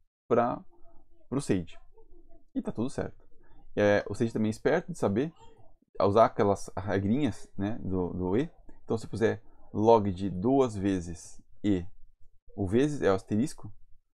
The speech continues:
então duas vezes E ao quadrado, isso aqui vai dar o quê? É... Ah, ele, ele, ele deixa da forma que tá, que é a forma mais, mais,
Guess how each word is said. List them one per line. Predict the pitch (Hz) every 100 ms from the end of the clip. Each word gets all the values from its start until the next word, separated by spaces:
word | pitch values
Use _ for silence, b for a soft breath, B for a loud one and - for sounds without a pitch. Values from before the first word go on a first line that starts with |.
| _ _
então | 123 117
duas | 143 151 104
vezes | 98 90 -
E | 107
ao | 95 -
quadrado, | 104 107 147 180 - - - -
isso | -
aqui | 110 143
vai | 131
dar | 135
o |
quê? | - 202 - - - - - - - _ _ _ - - - - - - - - - - b b - - - -
É... | 104 101 101 95 92 95 - - - - - _ - - - - - -
Ah, | -
ele, | 92 98 -
ele, | 95 98 98
ele | 98
deixa | 98 98 98
da |
forma | 98 95 104
que | 113
tá, | -
que | 123
é |
a | 107
forma | 95 92
mais, | 95 104 95
mais, | 92 98 -